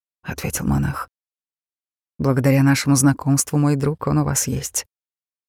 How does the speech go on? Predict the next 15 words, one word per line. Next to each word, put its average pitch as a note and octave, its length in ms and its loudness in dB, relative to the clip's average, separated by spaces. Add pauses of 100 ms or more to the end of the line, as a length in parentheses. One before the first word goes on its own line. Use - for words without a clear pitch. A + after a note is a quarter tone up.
(460)
Вы D3+ 220 2
можете E3+ 360 2
ждать, C#3 320 0
пока B2+ 260 -2
вас - 220 0
убьёт - 320 -4
война. C#3+ 480 0 (920)
А - 100 0
ещё D#3+ 360 2
вы A#3 100 4
можете F#3 340 4
встретить - 640 -2
корову B2+ 400 0
с - 80 0
телёнком». C#3 680 -2